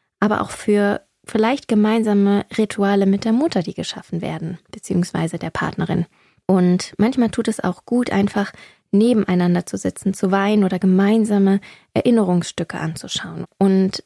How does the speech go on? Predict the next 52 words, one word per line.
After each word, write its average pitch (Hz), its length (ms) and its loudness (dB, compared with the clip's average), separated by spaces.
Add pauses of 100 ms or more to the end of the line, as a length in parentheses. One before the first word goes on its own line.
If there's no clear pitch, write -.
auch 190 240 -2
uns - 260 0
ist - 140 -4
es - 180 -6
wichtig, 175 420 -6
wenn 202 200 2
wir 202 100 0
Familien 185 480 0
im 175 160 0
Wochenbett 185 440 -2
in 170 100 0
solchen 180 260 -2
Situationen 175 680 -4
begleiten, 180 640 -2 (560)
dass 190 220 -6
wir 196 180 0
eben 208 400 2 (120)
auch 196 360 0
den 220 260 0
Part - 340 -4
nicht 190 300 0
vergessen, - 640 -8
sondern 180 320 -2
auch - 120 -6
hier 233 220 -2
nachfragen, 175 720 -2 (360)
wie 190 100 -2
geht's 208 300 -2
dir? 175 400 0 (420)
Wie, 190 440 0
wie 202 140 -2
erlebst 196 380 -2
du 226 60 0
gerade 185 340 -4
diese 190 240 -8
Situation? 185 920 -2
Findest - 400 -4
du 226 140 0
Raum? 180 440 -2
Findet 196 260 0
ihr 196 100 -4
gemeinsamen 185 800 2
Raum, 160 480 -2
um 165 160 -4
zu - 140 -10
trauern, 160 420 -2
auch - 160 -4
wenn 226 120 2
die 214 80 0
Trauer 208 300 -2
unterschiedlich 196 640 -4
aussieht? 165 520 -8